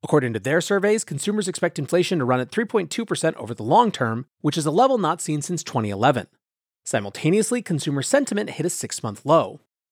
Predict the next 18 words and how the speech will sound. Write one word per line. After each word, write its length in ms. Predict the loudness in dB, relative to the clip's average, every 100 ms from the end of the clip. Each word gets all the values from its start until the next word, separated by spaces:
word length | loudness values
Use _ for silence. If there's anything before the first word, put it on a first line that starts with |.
| -6
Inflation 400 | 2 4 4 0
expectations 560 | -2 -2 -2 -2 -2
over 100 | -2
the 80 | -2
next 300 | -4 -6 -6
year 240 | 0 2 2
moved 240 | -2 -6 0
up 220 | 0 2
from 120 | -2
the 80 | -2
previous 400 | 0 0 0 -2
month's 280 | -2 -2 -4
level 200 | -2 -2
to 120 | -2
four 240 | -10 -10 -8
point 320 | -8 -10 -10
four 180 | -10 -10
percent. 640 | -10 -2 0 0 -4